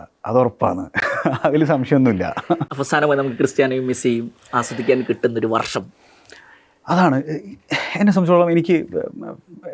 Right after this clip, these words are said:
Speaker 1: എല്ലാവരോടും പറയാനുള്ളൊരു കാര്യമാണ്. അതായത് ഇനി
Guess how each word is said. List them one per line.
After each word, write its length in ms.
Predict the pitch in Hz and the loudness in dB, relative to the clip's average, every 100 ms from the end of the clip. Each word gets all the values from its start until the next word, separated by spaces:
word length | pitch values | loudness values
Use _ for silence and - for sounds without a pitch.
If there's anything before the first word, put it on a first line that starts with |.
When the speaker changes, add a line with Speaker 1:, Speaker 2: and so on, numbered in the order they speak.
| 143 | 0
Speaker 1:
എല്ലാവരോടും 340 | 127 147 156 143 | 4 6 6 4
പറയാനുള്ളൊരു 360 | 131 131 123 | 4 4 2
കാര്യമാണ്. 260 | 107 98 85 | 0 -2 -4
അതായത് 260 | 110 139 151 151 _ - - - - - _ _ _ _ _ _ _ _ | 0 0 0 -4 _ -20 -20 -20 -20 -20 _ _ _ _ _ _ _ _
ഇനി 120 | 165 | 0